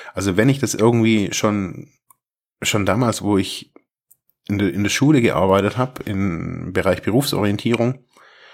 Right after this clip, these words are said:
hab ich möglichst alle Gespräche, also ich hab irgendwie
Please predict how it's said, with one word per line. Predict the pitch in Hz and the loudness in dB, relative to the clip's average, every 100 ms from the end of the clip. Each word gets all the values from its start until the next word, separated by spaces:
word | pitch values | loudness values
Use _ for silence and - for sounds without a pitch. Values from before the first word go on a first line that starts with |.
| - - - _ _ _ _ - | -20 -20 -20 _ _ _ _ -4
hab | 107 | 0
ich | 117 - | 0 0
möglichst | 107 120 160 135 117 - - - - | 4 6 6 4 2 0 -6 -12 -8
alle | - 113 135 | -2 2 2
Gespräche, | 127 - - 107 117 92 | 0 -2 2 2 2 0
also | 104 | 2
ich | 104 - | 0 2
hab | 110 - | -4 -2
irgendwie | 101 110 110 107 95 | -2 2 4 4 2